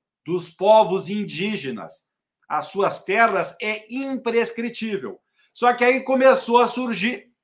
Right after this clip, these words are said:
ideias, inclusive amigos nossos aqui, mu-,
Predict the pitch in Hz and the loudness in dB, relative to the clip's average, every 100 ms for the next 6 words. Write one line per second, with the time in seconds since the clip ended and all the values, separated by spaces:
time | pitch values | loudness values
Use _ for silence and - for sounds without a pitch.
0 | _ 196 165 190 247 202 - - _ - | _ -6 6 8 8 4 -4 -14 _ -10
1 | 208 262 277 254 262 277 190 - - _ | -4 4 6 6 2 -2 -4 -10 -14 _
2 | 135 165 226 - 131 131 135 180 196 - | -8 0 2 0 -4 -10 -10 -10 -12 -12
3 | - | -18